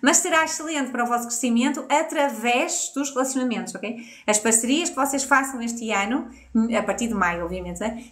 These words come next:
Principalmente, eh, parcerias de, de amor, ok? Mas também pode ser de amizade ou parcerias de trabalho, assim, ok? Mas estas parcerias vão,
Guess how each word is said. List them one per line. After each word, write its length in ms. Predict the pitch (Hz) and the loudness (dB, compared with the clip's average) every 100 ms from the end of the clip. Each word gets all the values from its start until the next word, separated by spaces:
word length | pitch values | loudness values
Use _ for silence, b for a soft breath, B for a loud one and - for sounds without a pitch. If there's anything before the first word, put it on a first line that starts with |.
| - | 2
Principalmente, 880 | 277 359 349 311 277 269 262 233 226 | 4 4 2 2 2 2 -2 -4 -6
eh, 460 | - 226 226 220 214 | -4 -2 2 2 0
parcerias 540 | 220 220 233 233 226 220 | -2 0 2 2 2 0
de, 460 | 208 202 214 202 | -2 0 0 2
de 80 | 196 | 0
amor, 320 | 190 180 233 | -2 0 2
ok? 180 | 294 214 | 0 -2
Mas 160 | 214 214 | -2 -4
também 160 | 208 | -4
pode 220 | 202 190 | -2 -4
ser 80 | 185 | -4
de 60 | - | -6
amizade 580 | 196 240 190 202 208 185 | -4 0 4 4 2 -2
ou 220 | 180 180 | -8 -10
parcerias 360 | 190 - 175 | -4 -4 -2
de 60 | 175 | -2
trabalho, 500 | 220 202 190 196 185 | 0 2 4 2 -2
assim, 340 | 190 - 233 | -6 -4 -4
ok? 380 | 220 214 262 B B B - | -2 -2 -2 B B B 0
Mas 160 | 214 | 4
estas 240 | 277 294 285 | 4 2 -2
parcerias 340 | 277 269 269 | -2 -2 -2
vão, 220 | - 254 | 0 -2